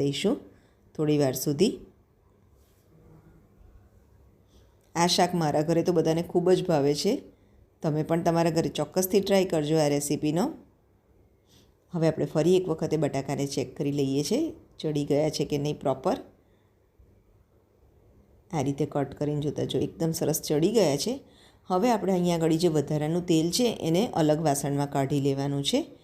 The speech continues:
કારણ કે આટલું બધું તેલ કામનું નથી, પણ આને બનાવવા માટે આટલા તેલની જરૂર છે, એટલા માટે જો મેં બધું તેલ કાઢી લીધેલું છે, તમે જોઈ શકો છો. એટલે એકદમ સરસ કોરું શાક થઈ ગયું છે. હવે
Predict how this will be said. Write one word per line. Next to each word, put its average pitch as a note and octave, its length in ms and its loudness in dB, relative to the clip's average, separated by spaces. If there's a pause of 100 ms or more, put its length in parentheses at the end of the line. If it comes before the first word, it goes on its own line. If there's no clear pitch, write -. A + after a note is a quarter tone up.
(360)
કારણ F3 140 -2
કે F3+ 120 4
આટલું E3+ 240 -2
બધું E3+ 260 2
તેલ D#3 120 4 (120)
કામનું C#3+ 280 0 (100)
નથી, D3+ 220 -6
પણ E3+ 160 -4 (120)
આને D#3 160 -2 (140)
બનાવવા D#3+ 340 2
માટે F#3 160 0
આટલા F3+ 280 0
તેલની E3+ 320 2
જરૂર E3+ 280 4
છે, F#3 80 -2
એટલા C#3 240 -4
માટે D3+ 240 -4
જો F3+ 60 0 (100)
મેં D3+ 240 -6
બધું D#3+ 340 -2
તેલ D#3 120 4 (100)
કાઢી D#3+ 280 4
લીધેલું C#3+ 360 2
છે, G#3 140 -2
તમે D#3 220 -2
જોઈ C#3 240 0
શકો C3+ 300 -4
છો. G#3+ 100 -2 (1500)
એટલે E3 200 0
એકદમ D3+ 280 0
સરસ D#3+ 360 0
કોરું D3 300 0
શાક C3+ 240 0
થઈ C#3 180 2
ગયું D3 200 2
છે. G#3+ 60 0 (440)
હવે F#3 180 4